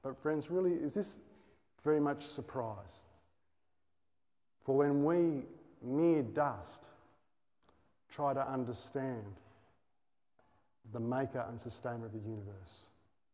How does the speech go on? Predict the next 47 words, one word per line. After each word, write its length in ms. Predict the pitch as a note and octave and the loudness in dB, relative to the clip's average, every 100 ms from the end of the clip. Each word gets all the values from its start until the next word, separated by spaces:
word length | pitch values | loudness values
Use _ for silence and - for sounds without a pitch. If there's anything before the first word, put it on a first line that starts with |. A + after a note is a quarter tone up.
| _ | _
there's 120 | A2+ | -8
gonna 160 | C#3 C#3 | -4 -2
be 80 | C#3 | -2
times 400 | C#3+ C#3+ C#3 A#2+ | -4 -4 -2 -4
when 140 | B2 | -4
our 160 | B2 A2+ | -4 -4
mind 440 | A#2 B2 B2 B2 | -2 -2 -2 -6
starts 360 | - B2 A#2 - | -6 -4 -4 -8
to 100 | A2+ | -2
boggle 360 | B2+ C3 F#3 - - - - _ _ _ _ _ _ _ _ _ _ _ _ | -2 -2 -6 -10 -20 -20 -20 _ _ _ _ _ _ _ _ _ _ _ _
and 100 | A2+ | -8
it's 80 | A#2 | -8
a 40 | G#2+ | -4
bit 140 | B2+ | -4
hard 400 | A#2 B2 A#2+ A2 | 0 0 -2 -4
to 80 | A2+ | -8
understand. 380 | A2+ A2 - G2 F#2 - - _ _ _ _ _ _ _ _ _ _ - | -8 -10 -10 -12 -14 -18 -20 _ _ _ _ _ _ _ _ _ _ -12
And 100 | A#2 | 0
so 100 | D3 | 4
what's 260 | D3 F3+ | 4 2
the 100 | - | 0
correct 400 | B2+ B2 G#2+ - | -4 -2 -4 -6
posture 400 | - A2 - A#2 G#2+ - - _ _ _ _ _ _ - | -12 -12 -12 -14 -14 -20 -20 _ _ _ _ _ _ -10
when 100 | A#2+ | -8
we 80 | A#2+ | -8
come 220 | A#2 A2+ | -8 -8
to 80 | A2 | -8
this 140 | A2+ | -8
sort 140 | - A#2+ | -8 -10
of 120 | - | -10
topic? 240 | A2+ A2 G#2 | -12 -14 -8
What's 280 | A#2+ B2 - | -8 -8 -12
the 100 | A2+ - - | -14 -14 -6
correct 260 | C3+ C3+ | -6 -4
posture? 280 | C3+ - C#3 | -8 -4 -2
Well, 280 | C3 C3 A2+ - - - - - - - _ _ _ _ | 0 -2 -4 -14 -20 -20 -20 -20 -20 -20 _ _ _ _
the 80 | C3 | -10
tr-, 180 | - - B2+ | -10 -10 -2
position 300 | C#3 F3+ F3 | 0 2 4
that 80 | C#3+ | 6
I 200 | C#3 F#3 | 6 4
try 260 | - B2+ | 2 2
to 100 | A2+ | 2
hold, 360 | G2 A2+ B2 C3 | -4 -2 -2 -2
and 80 | C3 | -2
I 80 | |
think 240 | A#2+ D3 | 0 0